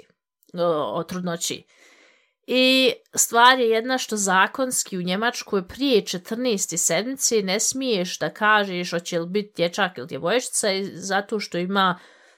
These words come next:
mnogih češće muslimanskih porodica, ako saznaju da je djevojčica htjela s dječaka, onda oni, onaj, m,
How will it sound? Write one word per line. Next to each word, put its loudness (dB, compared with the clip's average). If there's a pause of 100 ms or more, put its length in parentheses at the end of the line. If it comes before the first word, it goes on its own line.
mnogih 0 (800)
češće 0
muslimanskih 0
porodica, 6
ako 0
saznaju 0
da -2
je -2
djevojčica -2
htjela -2
s -8
dječaka, 0
onda -2
oni, -6
onaj, -6
m, -14